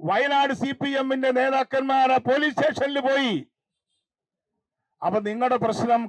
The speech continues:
ക്രിമിനൽ, ക്രൈമിനെ തകർക്കലല്ല, ക്രിമിനലുകളെ സംരക്ഷിക്കലാണ് നിങ്ങളുടെ പണി എന്ന് ഈ പൊതുസമൂഹം തിരിച്ചറിഞ്ഞുകൊണ്ടിരിക്കുകയാണ്.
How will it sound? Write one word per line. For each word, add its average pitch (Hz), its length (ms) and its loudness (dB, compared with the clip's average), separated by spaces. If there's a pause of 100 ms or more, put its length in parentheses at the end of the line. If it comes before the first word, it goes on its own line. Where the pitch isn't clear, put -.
ക്രിമിനൽ, 226 320 0
ക്രൈമിനെ 247 540 -2
തകർക്കലല്ല, 226 1000 0 (500)
ക്രിമിനലുകളെ 285 920 0
സംരക്ഷിക്കലാണ് 262 1000 0
നിങ്ങളുടെ 247 280 0 (100)
പണി 247 460 0 (360)
എന്ന് 240 180 -2
ഈ 226 80 0
പൊതുസമൂഹം 220 760 -2
തിരിച്ചറിഞ്ഞുകൊണ്ടിരിക്കുകയാണ്. 180 1200 -6